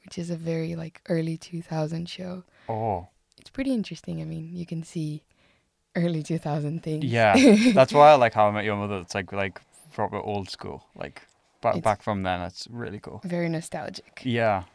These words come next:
Speaker 2: hits.
Speaker 1: But yeah, so let's get on with our topics. Today we're gonna talk about,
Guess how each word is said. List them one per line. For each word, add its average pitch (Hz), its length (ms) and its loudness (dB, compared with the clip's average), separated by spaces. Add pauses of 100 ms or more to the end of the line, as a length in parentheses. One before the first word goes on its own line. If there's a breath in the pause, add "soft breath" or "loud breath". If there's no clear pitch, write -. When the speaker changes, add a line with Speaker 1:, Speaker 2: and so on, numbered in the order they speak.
(380)
Speaker 2:
hits. - 400 -10 (680)
Speaker 1:
But 107 100 -8
yeah, 104 220 -8 (140)
so 175 300 2
let's 175 340 0
get 180 180 0
on 175 320 -2
with 165 100 -6
our 165 140 -6
topics. 190 500 -6
Today 175 380 0
we're 170 140 -2
gonna 165 240 -6
talk 160 260 -10
about, 156 400 -8